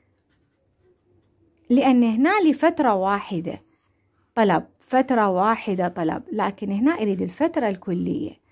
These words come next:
فإذا إيش راح يساوي لنا؟ إيش قد عندنا؟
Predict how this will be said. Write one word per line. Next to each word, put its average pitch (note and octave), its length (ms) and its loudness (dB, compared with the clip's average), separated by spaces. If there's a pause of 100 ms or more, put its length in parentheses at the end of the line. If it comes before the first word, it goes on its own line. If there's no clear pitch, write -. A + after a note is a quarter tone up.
(340)
فإذا F3+ 460 -2
إيش - 180 -12
راح G#3+ 180 -4
يساوي F3 500 -8
لنا؟ - 160 -18 (680)
إيش A#3 140 -4
قد C#4 200 4
عندنا؟ G#3 420 -2